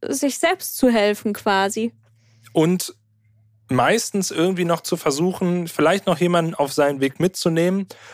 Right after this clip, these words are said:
Speaker 2: um vielleicht das Gesetz durchzukriegen. Das Spiel ist wirklich so ein bisschen wie Root als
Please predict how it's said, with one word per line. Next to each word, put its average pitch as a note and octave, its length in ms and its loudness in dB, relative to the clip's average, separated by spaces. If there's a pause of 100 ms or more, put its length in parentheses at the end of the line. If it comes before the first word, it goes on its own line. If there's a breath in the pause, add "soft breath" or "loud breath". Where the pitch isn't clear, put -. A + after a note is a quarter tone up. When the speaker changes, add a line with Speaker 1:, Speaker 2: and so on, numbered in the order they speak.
(120 loud breath)
Speaker 2:
um D#3+ 160 2
vielleicht D#3 360 0
das D#3+ 160 0
Gesetz C#3 400 0
durchzukriegen. F#3+ 800 0 (440 loud breath)
Das D3+ 140 2
Spiel G3+ 520 0
ist E3+ 260 -2
wirklich F#3 380 0
so E3 100 -2
ein C#3+ 80 -4
bisschen F3 360 -2
wie D3+ 120 -2
Root F3+ 480 0
als C#3+ 580 0